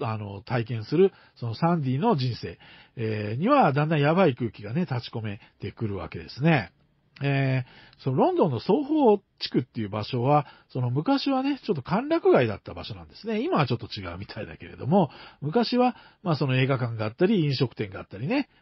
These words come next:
まあ、風俗であったりとか、えー、まあ、ちょっといかがわしいところのね、まあ、ある、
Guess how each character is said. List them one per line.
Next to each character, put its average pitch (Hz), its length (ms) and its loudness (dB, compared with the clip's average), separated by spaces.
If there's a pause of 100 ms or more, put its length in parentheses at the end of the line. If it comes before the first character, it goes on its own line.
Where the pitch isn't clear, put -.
ま 131 220 4
あ、 104 40 -4
風 120 180 0
俗 110 220 -4
で 92 100 -6
あ 90 40 -6
っ 87 60 -10
た - 100 -14
り 78 80 -14
と - 80 -18
か、 - 160 -20 (360)
え 120 360 2
ー、 - 20 0
ま 123 160 0
あ、 110 40 -4
ち 185 100 2
ょ - 20 2
っ - 40 0
と 127 100 0
い 120 80 0
か 185 120 4
が 208 80 6
わ 214 100 6
し 233 100 0
い 214 40 0
と 190 100 0
こ 214 80 2
ろ 208 120 0
の 135 60 0
ね、 202 240 -2
ま 123 220 -4
あ、 120 60 2
あ 123 40 2
る、 113 100 0